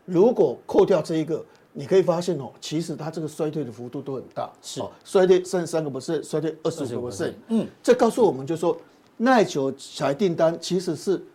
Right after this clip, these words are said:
Speaker 1: 很差，
Speaker 2: 嗯哼。
Speaker 1: 但是为什么看起来数字很好？因为国防的订单。
Speaker 2: 是。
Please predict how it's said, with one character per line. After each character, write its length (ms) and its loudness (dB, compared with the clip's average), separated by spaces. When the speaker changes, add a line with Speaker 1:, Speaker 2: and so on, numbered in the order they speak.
Speaker 1:
很 180 0
差， 380 8
Speaker 2:
嗯 160 0
哼。 220 0
Speaker 1:
但 100 6
是 120 2
为 180 4
什 100 0
么 80 -2
看 180 0
起 80 -4
来 80 -2
数 200 0
字 120 0
很 200 -4
好？ 260 -4
因 100 4
为 100 4
国 320 -2
防 280 -8
的 40 -12
订 220 -8
单。 180 -10
Speaker 2:
是。 240 -6